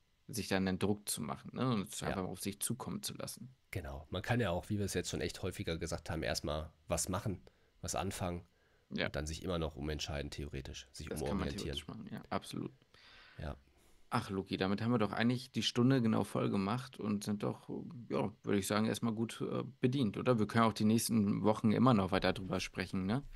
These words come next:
Speaker 2: Klar,
Speaker 1: Äh,
Speaker 2: wenn sich das
Speaker 1: ne?
Speaker 2: anbietet,
Speaker 1: Wenn
Speaker 2: haben
Speaker 1: sich
Speaker 2: wir jetzt
Speaker 1: das
Speaker 2: die Fragen
Speaker 1: anbietet,
Speaker 2: ganz
Speaker 1: ja.
Speaker 2: gut, die, die
Speaker 1: Haben wir
Speaker 2: also
Speaker 1: ganz
Speaker 2: ganz
Speaker 1: gut
Speaker 2: gute
Speaker 1: gemacht.
Speaker 2: Fragen mit,
Speaker 1: Mhm.
Speaker 2: mit rausgenommen. Wenn da nochmal Fragen sind, ne, natürlich so zum Ende der Folge sagen wir dann immer gerne, könnt ihr uns natürlich noch schreiben, ne?
Speaker 1: Ja,
Speaker 2: Einfach auf, auf,
Speaker 1: natürlich.
Speaker 2: auf Spotify, auf Instagram,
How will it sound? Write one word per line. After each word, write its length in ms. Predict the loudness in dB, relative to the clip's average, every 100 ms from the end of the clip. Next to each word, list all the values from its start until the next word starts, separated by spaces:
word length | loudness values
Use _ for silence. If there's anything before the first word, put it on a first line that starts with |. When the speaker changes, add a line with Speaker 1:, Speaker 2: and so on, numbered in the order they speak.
| -16 -14
Speaker 2:
Klar, 320 | -2 0 2 0
Speaker 1:
Äh, 240 | -2 -4 -6
Speaker 2:
wenn 120 | -10 -8
sich 120 | -6
das 120 | 0
Speaker 1:
ne? 60 | 0
Speaker 2:
anbietet, 480 | 0 -4 -6 -8 -10 -6
Speaker 1:
Wenn 100 | -2
Speaker 2:
haben 40 |
Speaker 1:
sich 60 | 0
Speaker 2:
wir 40 |
jetzt 140 | -2 -2
Speaker 1:
das 80 | 0
Speaker 2:
die 60 |
Fragen 120 | 2 2 2
Speaker 1:
anbietet, 0 |
Speaker 2:
ganz 140 | -2
Speaker 1:
ja. 40 | -2
Speaker 2:
gut, 280 | -8 -8 -18 -20 -20
die, 60 | -12 -8
die 100 | -4
Speaker 1:
Haben 80 | -4
wir 40 |
Speaker 2:
also 80 | -2 -4
Speaker 1:
ganz 40 |
Speaker 2:
ganz 100 | -6
Speaker 1:
gut 60 | -6
Speaker 2:
gute 120 | -6
Speaker 1:
gemacht. 100 | -2
Speaker 2:
Fragen 220 | 0 0
mit, 200 | -4 -8 -16 -20 -20 -18
Speaker 1:
Mhm. 100 | -10
Speaker 2:
mit 160 | -6 0
rausgenommen. 480 | 0 2 0 0 2
Wenn 100 | 2
da 80 | 2
nochmal 240 | 2 -2
Fragen 400 | 2 2 2 0
sind, 260 | 0 0 0
ne, 160 | 0
natürlich 460 | 0 0 -2 -2 -2
so 120 | -6
zum 180 | -4 -2
Ende 220 | -2 0
der 120 | -2
Folge 320 | -2 -2 0 0
sagen 200 | -2 -2
wir 60 | -2
dann 100 | -4
immer 180 | -4 -4
gerne, 240 | -2 -4
könnt 240 | -4 -4 -2
ihr 40 |
uns 140 | -2 -4
natürlich 260 | -2 -2
noch 120 | -2
schreiben, 420 | -2 2 2 0 -4 -10 -20 -20 -16 -8
ne? 220 | -4 -4 0
Speaker 1:
Ja, 140 | 2
Speaker 2:
Einfach 200 | 2 0
auf, 220 | -2 -4 -2
auf, 120 | -2
Speaker 1:
natürlich. 340 | 0 -2 -2
Speaker 2:
auf 240 | -4 -4 -4
Spotify, 1000 | -4 -4 -6 2 4 6 4 2 4 2
auf 160 | 0 -2
Instagram, 580 | 0 0 0 -2 -4